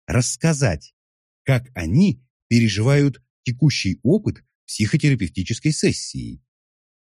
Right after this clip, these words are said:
Поставив перед ними такую задачу и затем внимательно наблюдая их реакции, мы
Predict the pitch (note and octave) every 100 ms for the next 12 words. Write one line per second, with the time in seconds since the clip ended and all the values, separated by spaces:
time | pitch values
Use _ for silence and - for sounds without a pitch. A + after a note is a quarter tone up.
0 | _ _ - A2 - C3+ B2+ G#2 - _
1 | _ - A2+ A2 C3 A2 G#2+ A#2 A2+ G2
2 | D#2+ E2+ F3 F#3+ D2+ C2+ _ _ - G#2+
3 | B2 B2+ A#2+ B2 _ - F2 C3 D3 D3
4 | B2+ G2 G2 G2+ G#2 A#2+ A2+ F#2+ E2 -
5 | A#2+ G2 - E2+ D#3+ G3 - - C#2 A#1+
6 | - _ _ _ _ D#2+ F#2+ G3 E3